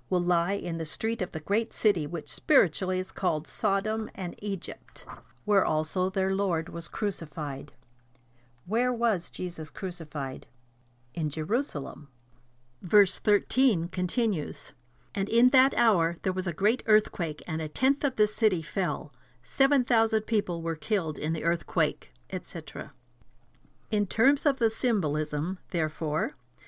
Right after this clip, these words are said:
what Revelation eleven tells us is that Jerusalem was still standing, but it is going to be trodden under the foot of the Gentiles. The city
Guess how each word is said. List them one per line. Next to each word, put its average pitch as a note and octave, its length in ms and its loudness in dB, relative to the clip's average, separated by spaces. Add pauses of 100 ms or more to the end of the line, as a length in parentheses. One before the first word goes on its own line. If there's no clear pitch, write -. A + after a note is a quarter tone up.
(160)
what B3 200 0
Revelation A3+ 600 2
eleven F#3+ 420 0
tells F#3+ 360 0
us E3 280 2
is F3+ 220 -6
that E3 320 -2 (280)
Jerusalem F3+ 880 2
was F3+ 180 0
still C4+ 300 0
standing, D3 680 0 (520)
but G3 140 0
it F#3+ 140 4
is F3 140 0
going G3+ 260 0
to G#3+ 80 -2
be G#3+ 160 -2
trodden F#3 500 2
under D#3+ 280 -2
the D#3+ 100 -4
foot F3 220 -4
of E3+ 100 -6
the F3 120 -4
Gentiles. E3+ 840 -4 (260)
The G3+ 100 2
city G3 420 0